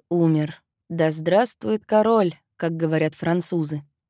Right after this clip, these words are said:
Это известие свалилось на них, как снег на голову.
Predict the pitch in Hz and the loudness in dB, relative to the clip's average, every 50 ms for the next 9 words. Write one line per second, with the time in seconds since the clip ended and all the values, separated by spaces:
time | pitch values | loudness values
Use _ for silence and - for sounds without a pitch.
0 | _ _ _ - - - - _ _ _ _ _ _ - - 214 240 - - 202 | _ _ _ -20 -20 -20 -20 _ _ _ _ _ _ -2 0 0 0 0 -2 -2
1 | 208 196 180 165 165 175 214 247 247 - - - - 180 170 - - - 175 170 | 0 0 0 -2 0 0 2 0 0 -2 -4 -6 -4 -4 -4 -6 -6 -4 -2 -2
2 | 175 202 233 233 214 190 - - 175 170 170 170 196 214 - _ - 180 175 - | 0 0 2 2 2 0 0 -2 -2 0 0 0 0 -2 -4 _ 0 0 0 0
3 | - - - 185 190 202 196 165 - 180 170 180 165 160 156 165 156 156 160 160 | -2 -6 -4 -2 0 0 0 0 0 0 0 0 0 0 0 -2 -2 -2 -4 -6
4 | 180 175 | -8 -12